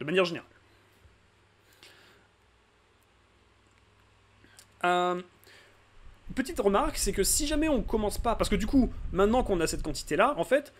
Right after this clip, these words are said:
ni Pepsi ni Coca-Cola n'ont vraiment d'intérêt à commencer à se mettre, euh, à se mettre ailleurs que là-dessus,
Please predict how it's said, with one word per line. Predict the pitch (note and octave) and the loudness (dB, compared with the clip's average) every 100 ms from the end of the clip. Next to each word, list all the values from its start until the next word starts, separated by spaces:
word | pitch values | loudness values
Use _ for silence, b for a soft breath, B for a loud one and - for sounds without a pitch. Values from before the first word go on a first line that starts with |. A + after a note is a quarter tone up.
| b b _ _ F#3 | b b _ _ 2
ni | G3 A#3+ | 6 6
Pepsi | B3+ G#3 - | 6 2 2
ni | A#3+ G#3 | 0 2
Coca-Cola | F#3 E3+ D#3+ F3 A#3+ | 2 0 2 4 4
n'ont | A3 D#3 D3 D3+ D#3+ | 2 -2 -4 -8 -14
vraiment | D#3 D#3+ F3 G3+ | -8 0 4 4
d'intérêt | E3+ E3 F3+ F#3+ | 2 2 2 2
à | F#3 | 2
commencer | - G3+ F3 F3 - | 0 0 2 2 2
à | F3+ | 2
se | D#3 | 2
mettre, | D#3+ D#3 - - | -2 -4 -6 -6
euh, | C#3 B2+ B2+ | -4 -2 -2
à | |
se | C3 D3 | -4 -4
mettre | C#3+ - - | -6 -6 -6
ailleurs | D3 D3+ C3+ | -2 -2 -4
que | - | -8
là-dessus, | B2+ B2+ - A3+ C4 | -10 -8 -2 0 -2